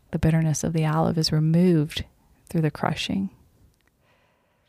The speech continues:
And then once you, you've crushed and it, the, uh, the, the oil runs down and through the crevices, basically, it, it pools into a pan and becomes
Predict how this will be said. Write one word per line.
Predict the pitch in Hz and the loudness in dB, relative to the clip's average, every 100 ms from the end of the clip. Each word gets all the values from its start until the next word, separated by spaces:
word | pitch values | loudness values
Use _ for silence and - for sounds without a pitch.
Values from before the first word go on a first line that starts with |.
| _ _ _ _ _ _ - | _ _ _ _ _ _ -4
And | 175 175 | 2 2
then | 165 165 | 4 4
once | 170 165 - | 2 2 2
you, | 160 151 | 0 2
you've | 170 165 - | 2 0 0
crushed | - 170 170 - - - - - - - - - | 0 2 2 0 -6 -6 -16 -18 -18 -20 -20 -6
and | - 156 | 0 2
it, | - - | 0 -2
the, | 185 - | 2 4
uh, | 160 - | 4 2
the, | 156 156 151 - - - | 4 2 2 -2 -10 -6
the | 156 156 - | -2 0 2
oil | 165 170 160 151 147 - | 0 2 2 0 -2 -4
runs | 151 160 160 160 - | -2 0 0 -2 0
down | 165 156 151 156 - _ _ _ _ _ _ _ _ _ | 0 2 0 -2 -6 _ _ _ _ _ _ _ _ _
and | - 156 | -6 -2
through | 170 165 | 2 0
the | |
crevices, | - 175 165 151 - 151 143 | 0 0 0 -2 -2 -2 -2
basically, | - 151 - 156 156 151 - | -2 -4 -4 -6 -4 -4 -4
it, | 151 - | -6 -4
it | - - _ _ _ - | -8 -8 _ _ _ -4
pools | - 165 160 151 | 0 2 2 0
into | 147 - | -4 -2
a | - | -2
pan | - - 151 151 165 - _ _ _ - | 0 -2 -2 -2 -6 -8 _ _ _ -8
and | 156 | -8
becomes | 151 156 151 - | -6 -6 -6 -8